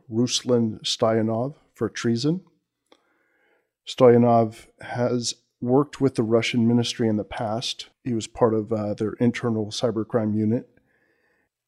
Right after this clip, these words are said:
There was evidently a connection with the head of Russians, uh, or Russia's F S B C D C, which is their information security center.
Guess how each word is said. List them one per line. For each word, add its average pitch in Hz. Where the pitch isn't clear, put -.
There 139
was 123
evidently 131
a 113
connection 117
with 110
the 117
head 131
of 120
Russians, 110
uh, 107
or 120
Russia's 113
F 117
S 117
B 110
C 135
D 120
C, 78
which -
is 110
their 113
information 113
security 117
center. 101